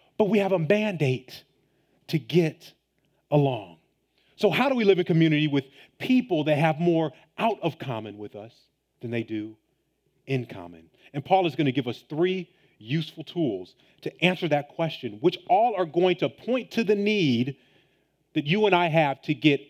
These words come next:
out of our comfort zone to enter into someone else's. And the first tool Paul is gonna give us in Thessalonians chapter five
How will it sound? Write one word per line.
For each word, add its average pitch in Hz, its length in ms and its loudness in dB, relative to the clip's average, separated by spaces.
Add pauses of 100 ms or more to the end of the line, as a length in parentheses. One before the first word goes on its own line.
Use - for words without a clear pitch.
out 202 400 0
of 160 160 -2 (160)
our 196 220 2
comfort 147 460 -8
zone 98 480 -16 (580)
to - 240 -8
enter 110 380 -4 (520)
into 113 220 -12
someone 107 340 -10
else's. 90 600 -12 (960)
And 147 100 -2
the 139 60 2
first 240 260 0
tool 190 160 4
Paul 139 280 4
is 113 60 -10
gonna 120 180 -2
give 104 200 0
us 95 320 -8 (1200)
in 110 280 -10 (480)
Thessalonians 113 800 -12
chapter - 280 -12
five 110 440 -6